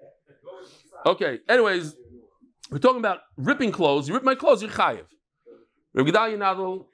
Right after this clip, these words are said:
the famous Reb Gedalia Nadel, is a Talmud of Chazon Ish, but he was an interesting Talmud of Chazon Ish. He was a,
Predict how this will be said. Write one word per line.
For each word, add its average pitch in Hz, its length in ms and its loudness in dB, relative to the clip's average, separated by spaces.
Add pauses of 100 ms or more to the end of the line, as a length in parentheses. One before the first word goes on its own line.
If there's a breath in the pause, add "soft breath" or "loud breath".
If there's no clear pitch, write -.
the 135 80 -8
famous 202 260 0
Reb 170 80 -10
Gedalia 160 360 0
Nadel, 143 200 -2
is 123 60 -10
a 131 60 -10
Talmud 160 260 -8
of 139 60 -12
Chazon 135 380 -4
Ish, 117 180 -10
but 120 180 -6
he 123 60 -2
was 123 100 -4
an 139 80 -8
interesting 160 420 -2
Talmud 131 300 0
of 113 100 -6
Chazon 117 140 0
Ish. - 20 -6
He 117 60 -4
was 139 140 -4
a, 165 120 0